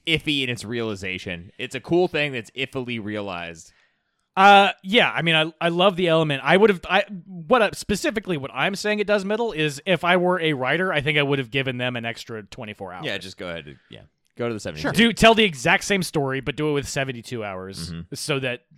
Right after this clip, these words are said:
Speaker 2: the pacing that Martin Freeman has makes
Speaker 1: Makes
Speaker 2: a little
Speaker 1: a
Speaker 2: bit
Speaker 1: little
Speaker 2: more
Speaker 1: more
Speaker 2: sense.
Speaker 1: sense.
Speaker 2: Yeah.
Speaker 1: Ten hours,
Speaker 3: I
Speaker 1: I mean,
Speaker 3: had the
Speaker 1: ten
Speaker 3: whole,
Speaker 1: hours is preposterous. There's
Speaker 3: I
Speaker 1: no
Speaker 3: had
Speaker 1: way.
Speaker 3: the whole Vic subplot in Does Middle.
Speaker 1: I don't.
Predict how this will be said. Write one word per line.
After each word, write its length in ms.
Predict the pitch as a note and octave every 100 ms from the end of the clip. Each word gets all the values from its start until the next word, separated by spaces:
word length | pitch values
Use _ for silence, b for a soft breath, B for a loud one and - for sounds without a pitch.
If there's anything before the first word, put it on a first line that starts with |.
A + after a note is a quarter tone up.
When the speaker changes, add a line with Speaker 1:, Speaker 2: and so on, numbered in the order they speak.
| C3
Speaker 2:
the 220 | C#3 A#2+ -
pacing 560 | - C#3+ - C3 A#2+
that 120 | A#2 A#2
Martin 280 | A2+ A2+
Freeman 260 | G#2 A#2 G#2+
has 260 | G#2 G#2 G2+
makes 320 | G#2+ G#2 -
Speaker 1:
Makes 280 | A2 G2 G#2
Speaker 2:
a 60 |
little 140 | G#2 F#2+
Speaker 1:
a 40 |
Speaker 2:
bit 60 | F#2
Speaker 1:
little 180 | F#2+ F#2+
Speaker 2:
more 140 | G2
Speaker 1:
more 60 | G2
Speaker 2:
sense. 320 | G#2 G2+ -
Speaker 1:
sense. 60 |
Speaker 2:
Yeah. 80 | -
Speaker 1:
Ten 200 | - G#3+
hours, 260 | E3+ C3+ B2
Speaker 3:
I 40 |
Speaker 1:
I 60 | C4
mean, 80 | C#4+
Speaker 3:
had 100 | E3+
the 40 | C#3
Speaker 1:
ten 100 | C3
Speaker 3:
whole, 120 | G#2
Speaker 1:
hours 180 | F#2+ D#2+
is 160 | D2+
preposterous. 760 | - E2+ D2 B1+ G#1+ - G#1 A#1+
There's 180 | D#2 F2
Speaker 3:
I 140 | B3
Speaker 1:
no 60 | D4+
Speaker 3:
had 80 | A#3+
Speaker 1:
way. 40 | F3
Speaker 3:
the 40 |
whole 180 | F#3 F3
Vic 260 | B2+ F3+ -
subplot 500 | D#3+ C#3 C#3 C3 B2
in 100 | A#2
Does 220 | A#2+ G2
Middle. 260 | G#2+ E2+ - _ _ _ -
Speaker 1:
I 100 | C3+
don't. 320 | - F2 -